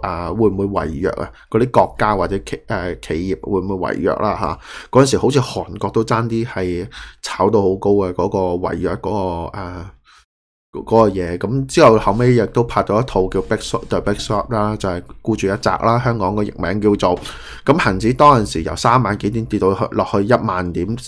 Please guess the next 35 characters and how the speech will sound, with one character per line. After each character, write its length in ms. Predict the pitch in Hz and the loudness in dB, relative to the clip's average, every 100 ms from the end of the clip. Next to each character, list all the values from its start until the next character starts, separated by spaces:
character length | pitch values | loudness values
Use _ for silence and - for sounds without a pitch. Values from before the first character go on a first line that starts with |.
| - | -4
跌 100 | 113 | -2
咗 120 | 104 | 0
六 160 | 113 107 | 0 0
十 100 | 101 | 0
六 140 | 90 | -2
個 80 | 90 | -4
percent， 340 | - 120 117 - - - - | 0 2 2 0 -16 -20 -18
咁 220 | - 110 135 | 2 2 4
呢， 180 | 151 156 | 2 2
都 80 | 151 | 2
冇， 400 | 135 95 92 107 - - _ | 4 4 2 0 -4 -14 _
至 140 | - 120 | -2 2
二 400 | 117 113 110 104 | 2 0 0 2
零 160 | 92 | 2
零 80 | 95 | 0
九 180 | 92 123 | 4 6
年 140 | 110 | 6
呢， 100 | 113 | 4
美 220 | 120 98 | 2 2
國 200 | 101 95 - | 2 0 0
呢 180 | 113 123 | 0 0
，Q 240 | - 131 120 | 2 6 6
E 140 | 120 | 4
呢， 120 | 117 113 | 2 2
就 120 | 92 | 0
止 240 | - 87 | -2 -4
跌 160 | 113 104 - | -4 -4 -6
回 140 | - | -8
升。 180 | 78 101 107 120 110 90 - - - | -4 2 6 6 6 0 -10 -14 -2
咁 200 | - 135 | 0 0
嗰 160 | 160 180 | 4 4
年 160 | 120 | 4
呢， 140 | 101 131 | 4 2
就 100 | 101 | 2
係 300 | - 90 76 | 0 -2 -2